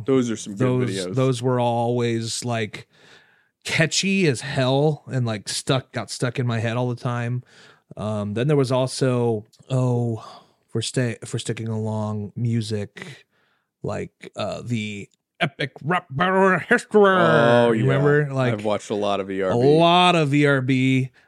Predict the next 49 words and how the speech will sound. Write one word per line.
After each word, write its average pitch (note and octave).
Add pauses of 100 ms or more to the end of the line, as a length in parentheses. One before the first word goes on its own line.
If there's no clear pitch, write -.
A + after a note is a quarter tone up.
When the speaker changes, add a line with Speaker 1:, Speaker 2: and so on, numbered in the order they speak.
(140)
Speaker 2:
Um, B2 (260)
Speaker 1:
I C3
could E3+
probably E3+
Speaker 2:
Rhett F3
Speaker 1:
still C#3
rap A2+
a G#2+
lot G2
of F#2
those F#2+
E F#2+
R F#2
B F2+
songs. F2+
Speaker 2:
Like, A#2
Rhett D3+
and E3
Link F#3+
was G3
another, G3
another E3
comedy A#2+
Speaker 1:
Yeah. B2+
Speaker 2:
group D#3+
that D#3+
I D3+
was C#3+
a -
big, C#3+ (420)
big C#3
fan C#3
of. C3+
Now A#2+
they B2
have, A#2+
uh, G#2+
what G#2
is G2+
it? G2
Good A2
Mystical A2+
Morning A2+
or A#2
whatever. A#2+
Speaker 1:
Good G#2+
Mythical G#2
Morning. G#2
Speaker 2:
Mythical, C3+